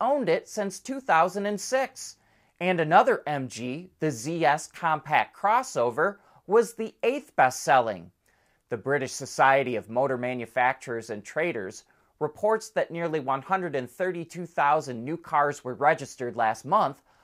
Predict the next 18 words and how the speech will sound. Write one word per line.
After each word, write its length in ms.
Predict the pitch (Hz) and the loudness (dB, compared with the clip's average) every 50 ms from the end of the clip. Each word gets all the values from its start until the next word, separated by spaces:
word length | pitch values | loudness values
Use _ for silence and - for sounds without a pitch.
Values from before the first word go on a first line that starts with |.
| _ _ _ _ | _ _ _ _
up 240 | - 220 226 - - | 2 2 2 2 -2
nearly 300 | 156 160 160 147 143 131 | -6 -4 -4 -2 -4 -4
fifteen 560 | - - - 226 220 226 - - 196 180 170 | -6 -4 -4 -4 -4 -4 -6 -10 -8 -8 -8
percent 420 | 165 - 143 - - 156 139 147 - | -6 -8 -10 -6 -6 -6 -6 -6 -8
compared 460 | - 139 127 - 135 131 131 131 - | -14 -14 -8 -4 -2 -2 -2 -4 -6
to 140 | 135 131 151 | -8 -8 -8
a 40 | |
year 240 | 143 139 170 196 220 | -6 -2 0 2 2
ago. 360 | 214 151 139 110 95 90 - _ _ _ _ _ _ _ _ _ _ - | 2 2 2 0 0 0 -4 _ _ _ _ _ _ _ _ _ _ -4
E 160 | 185 180 175 | -2 -2 0
Vs 380 | 151 120 135 139 170 208 - 147 | 0 -2 -2 -4 -4 -4 -6 -8
accounted 500 | - - 131 123 131 135 127 120 110 - | -10 -6 -4 -2 -2 -2 -2 -4 -6 -8
for 140 | - 110 | -10 -12
thirteen 600 | 101 _ - - 160 156 - - - 143 139 135 | -12 _ -2 -2 -2 -2 -4 -10 -14 -12 -10 -10
percent 360 | 127 - 123 - - 156 139 135 | -10 -12 -8 -2 0 0 2 2
of 100 | 131 - | 0 -2
the 60 | 117 | -2
market, 500 | 104 104 107 110 - - 175 185 - | 0 2 2 0 0 -2 -6 -6 -6